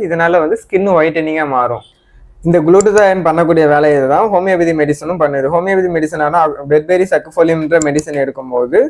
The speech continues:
அஹ், வந்து என்னென்ன நடக்குதுன்னா, இன்டர்னலா ஹெல்த்தை வந்து இம்ப்ரூவ்மெண்ட் பண்ணுது, டீடாக்சிஃபை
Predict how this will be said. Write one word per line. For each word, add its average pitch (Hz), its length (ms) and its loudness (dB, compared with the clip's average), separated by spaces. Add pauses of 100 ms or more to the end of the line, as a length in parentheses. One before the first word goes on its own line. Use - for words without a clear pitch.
(460)
அஹ், 143 420 4
வந்து 160 180 2
என்னென்ன 185 300 2 (100)
நடக்குதுன்னா, 156 460 -2 (100)
இன்டர்னலா 175 500 0
ஹெல்த்தை 175 300 0
வந்து 165 260 0
இம்ப்ரூவ்மெண்ட் 160 460 -4
பண்ணுது, 135 360 0 (380)
டீடாக்சிஃபை 190 540 0